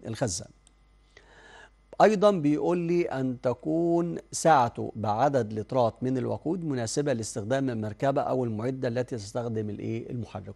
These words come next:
والشرط ده بيكون مهم جدا جدا. يعني ليك أن تتخيل على سبيل المثال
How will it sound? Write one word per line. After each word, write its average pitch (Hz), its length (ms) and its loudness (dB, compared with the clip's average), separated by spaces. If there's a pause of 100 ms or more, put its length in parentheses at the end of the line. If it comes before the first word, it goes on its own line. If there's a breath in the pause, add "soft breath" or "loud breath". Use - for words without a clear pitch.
والشرط 202 440 -6
ده 180 220 -2 (540 loud breath)
بيكون 147 420 4
مهم 123 300 4
جدا 110 300 -2
جدا. 87 360 -8 (120)
يعني 170 280 4
ليك 185 200 0
أن 139 120 -2
تتخيل 151 640 -2 (200)
على 113 160 -4
سبيل 113 240 -4
المثال 135 460 -2